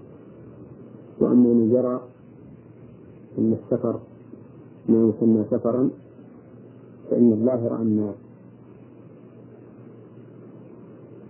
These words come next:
محل عملك الذي أشرت إليه والذي ترجع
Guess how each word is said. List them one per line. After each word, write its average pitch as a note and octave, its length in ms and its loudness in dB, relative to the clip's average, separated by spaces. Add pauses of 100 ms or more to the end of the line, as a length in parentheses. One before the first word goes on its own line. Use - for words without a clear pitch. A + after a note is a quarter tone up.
(340)
محل B2 380 0
عملك A#2 440 0
الذي A2 400 2
أشرت A2+ 360 -8
إليه A2+ 300 2 (1120)
والذي A#2+ 280 2
ترجع A2+ 380 0